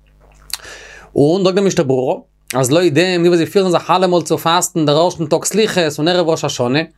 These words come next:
דארף נישט קיין קבלה והשלמה, ווייל דער מקבל מכוח דעם מנהג, וואס זיי פירן זיך אלע יאר. ממילא איז דארף נישט קיין קבלה, ממילא איז נישט קיין קבלה, דארף נישט קיין השלמה. עס ווערט געבעט פון רב אלישיב,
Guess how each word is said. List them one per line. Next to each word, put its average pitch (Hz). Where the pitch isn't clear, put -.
דארף 170
נישט 208
קיין 196
קבלה 185
והשלמה, 151
ווייל 135
דער 151
מקבל 190
מכוח 185
דעם 170
מנהג, 214
וואס 180
זיי 180
פירן 220
זיך 208
אלע 214
יאר. 233
ממילא 196
איז 147
דארף 185
נישט 202
קיין 185
קבלה, 143
ממילא 165
איז -
נישט 147
קיין 175
קבלה, 185
דארף 170
נישט 185
קיין 196
השלמה. 190
עס -
ווערט 240
געבעט 214
פון 202
רב 180
אלישיב, 165